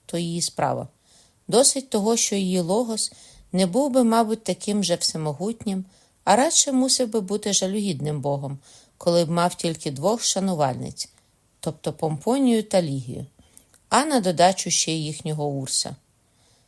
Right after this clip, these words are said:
«Та віра велить прощати», мовив Вініцій. «Зустрів я у акти Помпонію,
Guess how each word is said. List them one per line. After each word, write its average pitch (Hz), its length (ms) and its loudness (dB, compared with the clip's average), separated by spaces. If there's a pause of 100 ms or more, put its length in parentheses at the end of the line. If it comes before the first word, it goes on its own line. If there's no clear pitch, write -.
(500)
«Та 151 140 -4
віра 185 380 2
велить 165 380 -2
прощати», 165 800 -2 (800)
мовив 143 380 -2
Вініцій. 139 560 -6 (500)
«Зустрів 220 500 -4
я 208 160 2
у 180 80 2
акти 185 360 0
Помпонію, 160 800 -4